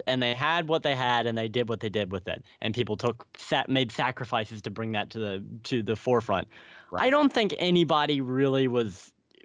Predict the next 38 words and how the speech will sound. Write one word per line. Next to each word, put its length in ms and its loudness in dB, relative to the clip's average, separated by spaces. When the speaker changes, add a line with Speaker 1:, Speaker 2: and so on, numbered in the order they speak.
Speaker 1:
putting, 340 -2
pouring 360 2
their 120 2
heart 280 0
and 100 -2
soul 180 0
into 140 -2
Blood 280 -2
Rage. 400 -4
I 80 0
don't 120 4
think 160 0
anybody 340 2
was 140 2
saying, 240 -2
I'm 120 0
gonna 120 0
go 160 2
Hunger 400 0
tonight 340 -2
because 320 -2
I 140 0
believe 360 -2
in 80 -2
blood 260 -4
rage. 440 -6
Speaker 2:
Right. 160 2
Speaker 1:
Um, 280 4
I 140 4
think 200 2
that 120 2
everybody 440 4
here 380 2
was 180 0
involved 400 2
in 100 2
this 180 -2
because 440 -2